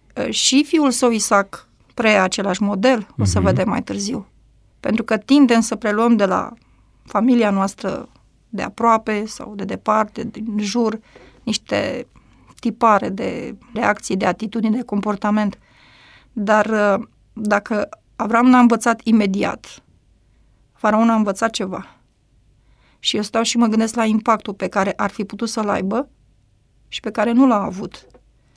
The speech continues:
Speaker 1: Da? Faraon a zis: "Te duc la graniță să fiu sigur că ai plecat, îți dau și bogății și, uh, să fiu liniștit." Poate că dacă n-ar fi mințit, ar fi fost ocazia pentru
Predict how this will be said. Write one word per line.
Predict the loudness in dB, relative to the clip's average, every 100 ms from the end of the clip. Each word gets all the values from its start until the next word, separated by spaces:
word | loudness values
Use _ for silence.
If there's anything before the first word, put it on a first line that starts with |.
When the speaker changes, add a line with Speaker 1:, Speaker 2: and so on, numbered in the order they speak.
| -20 _ -6
Speaker 1:
Da? | -2 0
Faraon | 0 0 4 4
a | 4
zis: | 0 -4
"Te | -2 -2
duc | -2 -4
la | -4
graniță | 0 2 4 2
să | -2 -2
fiu | 0
sigur | 4 4 4 2
că | 2
ai | 2
plecat, | 2 2 2 2 4
îți | 2
dau | 4 2
și | 4 2
bogății | 2 2 0 0 2 4 2 -4 -18 -20 _ _ -12
și, | -6 -2 0 2
uh, | 2 -2 -6 -10 -12 -20 _ -20 -14
să | -8
fiu | -2 2
liniștit." | 6 4 4 -4 -4 -20 _ _ _ _ _ _ -6
Poate | -4 -4
că | -6 -2 -2 -2
dacă | -6 -4 0
n-ar | 0
fi | 2
mințit, | 2 2 0 -8 -10 _ _ _ _ _ _
ar | -6
fi | -4 -8
fost | -6 -8 -8 _ -20 -20 _
ocazia | -6 -2 0 2 0
pentru | 0 0 0 -2 -4